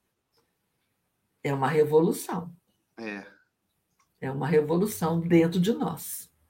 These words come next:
Speaker 2: Então fica aí essa frase pra todas nós meditarmos e refletirmos. Até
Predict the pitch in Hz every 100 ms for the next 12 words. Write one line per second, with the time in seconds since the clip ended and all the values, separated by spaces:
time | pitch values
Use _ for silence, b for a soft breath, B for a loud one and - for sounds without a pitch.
0 | _ _ _ _ _ _ _ _ _ _
1 | 113 110 110 127 - 117 113 110 101 -
2 | - 90 - - _ 113 107 110 123 -
3 | 127 143 139 139 139 135 135 135 - 131
4 | 139 156 160 156 185 190 175 160 156 -
5 | 185 - 208 220 285 - - - - -
6 | B B B B B B _ 120 - -
7 | 180 208